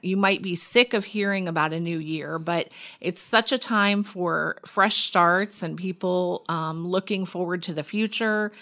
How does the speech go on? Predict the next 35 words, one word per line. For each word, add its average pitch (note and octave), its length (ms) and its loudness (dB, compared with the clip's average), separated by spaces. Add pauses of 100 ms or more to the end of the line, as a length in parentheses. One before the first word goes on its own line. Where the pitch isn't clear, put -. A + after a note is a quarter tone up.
(460)
And F3 480 2
now G3+ 200 8
that A#3 120 4
we're A3 120 6
a F#3+ 60 4
few C4 220 -2
weeks B3+ 300 -2
into G#3+ 180 2
the F#3+ 120 0
new G#3+ 180 6
year, E3+ 540 0
did F3+ 280 0
you G3 180 2
set G#3 480 4
a G3 80 -4
goal F#3+ 640 2
or E3+ 120 4
a D3+ 40 -2
New F3 120 0
Year's F#3 320 0
resolution? A3 1000 2 (160)
Or F#3+ 220 4
are G3+ 100 6
you G3+ 240 4
the A#3 140 4
type G3+ 260 2
of G#3 140 -4
person G#3 480 2
who F#3 460 4 (240)
chooses F#3+ 420 0
a G#3+ 60 2
word B3+ 240 4
of G3+ 120 2
the C#3+ 120 -4
year? - 420 -6